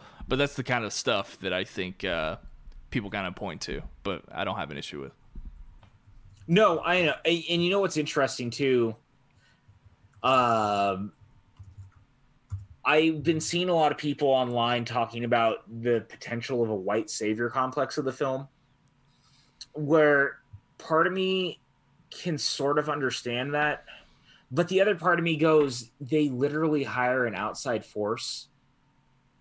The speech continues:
Speaker 2: because they don't know how, how else to handle this situation. And as it turns out, I wouldn't even call him a white savior in the end. I mean, at least to me, the way it plays out feels different than, like, the typical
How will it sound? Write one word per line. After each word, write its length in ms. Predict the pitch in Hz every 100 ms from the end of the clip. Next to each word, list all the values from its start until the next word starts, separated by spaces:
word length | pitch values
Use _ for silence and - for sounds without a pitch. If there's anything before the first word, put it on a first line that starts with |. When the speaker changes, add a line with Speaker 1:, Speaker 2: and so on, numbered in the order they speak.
| _ _ _ _ _ -
Speaker 2:
because 560 | 120 123 - 143 127 113
they 160 | 127 123
don't 380 | 113 120 120
know 120 | 123 123
how, 240 | 123 123
how 280 | - 131 123
else 180 | 113 113
to 100 | 107
handle 280 | 107 104 117
this 160 | 113 -
situation. 640 | 113 - 101 101 - 123
And 200 | - 120
as 140 | 120 123
it 100 | -
turns 300 | 135 131 117
out, 240 | 117 131
I 100 | 120
wouldn't 200 | 139 160
even 140 | 156 135
call 220 | 139 143
him 60 |
a 60 | 135
white 240 | 117 117
savior 380 | - 127 131 113
in 100 | 101
the 140 | 98 95
end. 180 | 98
I 80 | 95
mean, 320 | 110 113 104 - _ _ _ _ _ _ _ _ _ _ _ -
at 160 | 135
least 300 | 156 180 -
to 80 | 156
me, 480 | 127 135 139 135 - - - -
the 120 | 147
way 220 | 131 143
it 120 | 160 156
plays 320 | 156 135 120
out 320 | 120 120 -
feels 640 | 127 127 117 110 - - - _ _ - 117
different 500 | - 120 - 131 123
than, 180 | 120 117
like, 220 | 113 107
the 60 | -
typical 800 | 107 117 - - 113 110 104 -